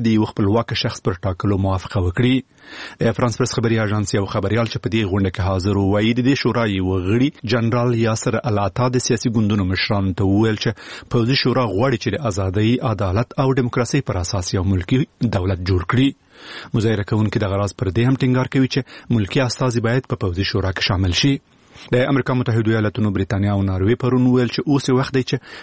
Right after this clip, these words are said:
د سودان پوځي واکمنان او نور اړخونه یوې ملکي واکمنۍ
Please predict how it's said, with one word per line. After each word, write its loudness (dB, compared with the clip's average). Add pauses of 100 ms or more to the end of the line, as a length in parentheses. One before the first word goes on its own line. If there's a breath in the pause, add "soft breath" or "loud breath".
(100 loud breath)
د 2
سودان 0
پوځي 2
واکمنان -2 (100)
او 0 (140)
نور 2
اړخونه 0
یوې 2
ملکي 0
واکمنۍ 0